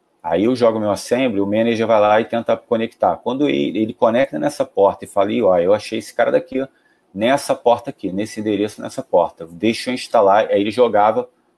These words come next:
o segundo componente. Esse segundo componente era um shellcode com, com banner. O, sem o banner, na verdade, né? Que não aparece banner nenhum aqui, né? Então não aparece aquele banner do tipo, quando você abre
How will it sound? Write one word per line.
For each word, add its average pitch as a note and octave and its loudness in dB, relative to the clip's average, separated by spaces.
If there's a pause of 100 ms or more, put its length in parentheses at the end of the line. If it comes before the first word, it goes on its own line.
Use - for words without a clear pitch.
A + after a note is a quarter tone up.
o G#2 -16
segundo A2 -8
componente. A#2 -8 (840)
Esse F2+ -10
segundo A#2 -4
componente A#2 -2
era B2+ 2
um C3 -2
shellcode A#2+ 0 (100)
com, B2+ -4
com A#2+ -8
banner. F#2+ 0
O, F#2+ -10
sem - -2
o C3 2
banner, G#2 4
na F#2 -2
verdade, E2+ -2
né? E2 -8
Que - -18
não F#2+ -8
aparece F#2+ -8
banner G2 -4
nenhum G2 -6
aqui, F2+ -12 (840)
né? F2 -8 (460)
Então F2+ -4
não F#2+ -2
aparece G2+ 0
aquele G2 0
banner F#2+ 4
do F2 0
tipo, F2+ -4
quando F2+ -4
você F2+ -2
abre F#2+ 2